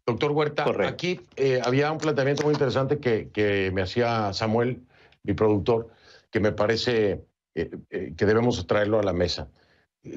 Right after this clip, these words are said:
Speaker 1: ¿Cómo podemos entender el futuro de nuestras vidas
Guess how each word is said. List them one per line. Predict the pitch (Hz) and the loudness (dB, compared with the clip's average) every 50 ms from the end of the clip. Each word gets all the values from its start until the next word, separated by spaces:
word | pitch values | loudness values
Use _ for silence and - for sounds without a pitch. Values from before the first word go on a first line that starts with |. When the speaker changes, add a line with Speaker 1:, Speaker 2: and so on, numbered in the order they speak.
| 117 110 | -4 -2
Speaker 1:
¿Cómo | - 208 208 240 240 | 0 0 2 0 0
podemos | - 175 165 175 175 180 165 - 156 | 2 2 2 2 2 2 2 2 2
entender | 143 131 - 117 113 113 110 117 120 120 120 120 120 - _ _ _ _ _ - | 0 2 2 2 2 4 4 2 2 0 0 -2 -6 -10 _ _ _ _ _ -8
el | - - 120 110 | -4 -2 -2 -2
futuro | - - 117 - - 135 143 | 0 -2 0 2 2 4 4
de | 143 127 | 4 2
nuestras | 120 110 110 - 110 110 92 | 2 0 0 0 0 0 0
vidas | 90 113 117 120 120 - - 117 117 117 - - - - | 0 2 2 2 0 0 -2 -4 -4 -4 -4 -8 -10 -14